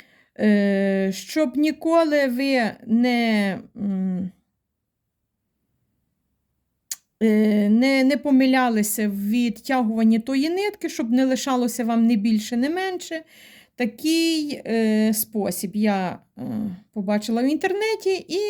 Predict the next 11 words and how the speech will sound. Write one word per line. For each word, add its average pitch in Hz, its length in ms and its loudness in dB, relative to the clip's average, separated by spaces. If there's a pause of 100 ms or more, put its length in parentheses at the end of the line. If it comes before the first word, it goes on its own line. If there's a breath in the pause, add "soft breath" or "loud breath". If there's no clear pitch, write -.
(120)
ділюся 233 540 0
з 202 100 -4
вами. 208 340 -8 (440 soft breath)
Берете 330 520 2
ниточку, 262 880 -2 (2000 soft breath)
від 277 340 2
початку 233 640 -4
клубка 302 680 -6
витягаєте 277 680 -2
одну 269 260 -2
ниточку 285 560 -6